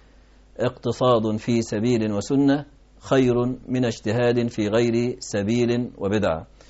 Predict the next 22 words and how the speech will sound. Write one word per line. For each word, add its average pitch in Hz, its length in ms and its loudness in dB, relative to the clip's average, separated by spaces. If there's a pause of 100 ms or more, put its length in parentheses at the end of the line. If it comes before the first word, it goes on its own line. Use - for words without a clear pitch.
(280)
والسنة 123 560 2
في 117 180 -6
اللغة 117 340 2
هي 120 160 2 (280)
الطريق، 107 600 0 (600)
والسنة 117 880 0
بالألف 110 480 -2
واللام 120 260 0
هي 120 100 -2
الطريق 120 440 0
المحمودة 113 680 0 (240)
التي، 123 500 -2 (640)
آه، 113 180 -2
أوقفنا 113 640 0
عليها 117 360 2
رسول 104 320 0
الله 110 420 0
صلى 110 440 0
الله 107 460 0
عليه 110 300 0
وآله 107 300 0
وسلم، 123 540 -2